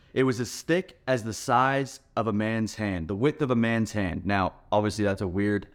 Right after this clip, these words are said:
way to measure things 'cause it's like, how big is this man? But it was about four inches thick, thick, um, sixty feet high, thirty feet wide. It had purple and blue and scarlet yarn and a gold and white thread.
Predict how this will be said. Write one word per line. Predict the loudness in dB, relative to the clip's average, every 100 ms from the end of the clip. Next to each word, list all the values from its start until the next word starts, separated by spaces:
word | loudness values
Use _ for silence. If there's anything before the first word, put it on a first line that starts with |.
| -18 0
way | 2
to | 4
measure | 2 0 0
things | -2 -2
'cause | -2 -4
it's | -4
like, | -8 -2
how | 0
big | 0 0
is | 0 -2
this | -4 -4
man? | -8 -10 -14 -20 -12 0
But | 2
it | 4
was | 4
about | 4 2 0
four | 0 2 4
inches | 2 0 -2 0
thick, | 0 0 -2 -8 -2
thick, | 0 0 -4 -20 _ _ _ _ _
um, | 2 2
sixty | 2 0 -2 0 -4
feet | -2 -2 0
high, | 2 4 4 2 -2 -4
thirty | 0 2 0
feet | -2 -2 0
wide. | 2 2 2
It | 2
had | -2 -2
purple | -2 -2 0 2 2
and | 2 -2
blue | 0 2 2 2 2 2
and | 0
scarlet | -6 -2 2 4 2
yarn | 2 2 2 2
and | 0
a | -2
gold | -4 0 2 2 2 0
and | 0
white | 2 0 -2
thread. | -2 2 4 2